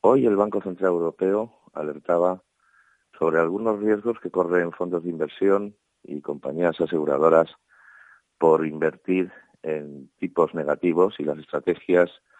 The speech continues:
que pueden adoptar para obtener rentabilidad, eh, invirtiendo en otro tipo de activos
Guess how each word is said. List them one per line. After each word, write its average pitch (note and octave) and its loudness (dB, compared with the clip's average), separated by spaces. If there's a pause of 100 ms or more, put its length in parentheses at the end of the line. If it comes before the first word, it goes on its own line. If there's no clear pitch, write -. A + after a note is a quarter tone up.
(380)
que E2 -2
pueden E2+ 0
adoptar D#2+ 0
para D#2 -4
obtener D#2+ -8
rentabilidad, D2+ -4 (640)
eh, C2+ -12
invirtiendo D#2 -2
en E2 0
otro D2 -4
tipo D#2 0
de D2 2
activos C#2+ -2